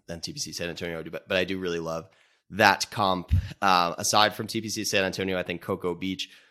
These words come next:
where the Puerto Rico Open is, is a great comp, um, for generous fairways and distance advantage. And then you've also got your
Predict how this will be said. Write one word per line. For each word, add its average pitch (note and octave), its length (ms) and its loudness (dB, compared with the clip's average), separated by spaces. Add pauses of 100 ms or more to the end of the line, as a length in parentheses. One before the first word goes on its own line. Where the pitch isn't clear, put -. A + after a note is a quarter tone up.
where A2+ 100 2
the F#2+ 60 -10
Puerto G#2 220 -4
Rico F#2 240 -4
Open F#2+ 240 -4
is, F#2 160 -2
is E2+ 140 -10
a - 20 -18
great G#2 300 -2
comp, G#2 320 -6 (560)
um, G2 500 2
for A2 160 -2
generous G#2 400 2
fairways G#2 540 0
and G2 560 -4
distance G2+ 400 -4
advantage. F#2 560 -2
And E2+ 120 -8
then E2+ 140 -6
you've E2+ 140 -8
also E2 260 -4
got E2 260 -6
your E2 280 -10